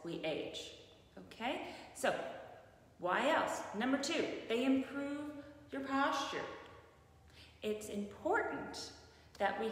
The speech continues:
have proper posture because poor posture increases our fall risk. Push-ups strengthen those muscles that are responsible for, um,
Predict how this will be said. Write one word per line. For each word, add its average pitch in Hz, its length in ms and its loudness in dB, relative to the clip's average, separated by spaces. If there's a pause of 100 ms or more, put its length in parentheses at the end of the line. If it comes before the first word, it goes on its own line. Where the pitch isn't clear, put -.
have 185 360 4 (320)
proper 196 400 2 (100)
posture 196 460 2 (100)
because 175 360 -2 (220)
poor 339 160 0 (120)
posture 202 500 0 (300)
increases 208 720 -2
our 165 380 0 (260)
fall - 680 0
risk. - 360 -4 (500)
Push-ups 214 520 0 (160)
strengthen - 920 -2 (800)
those 208 260 -4
muscles 233 440 -2
that 196 300 4
are 190 180 4
responsible 208 960 0 (240)
for, 196 420 4 (540)
um, 175 420 -2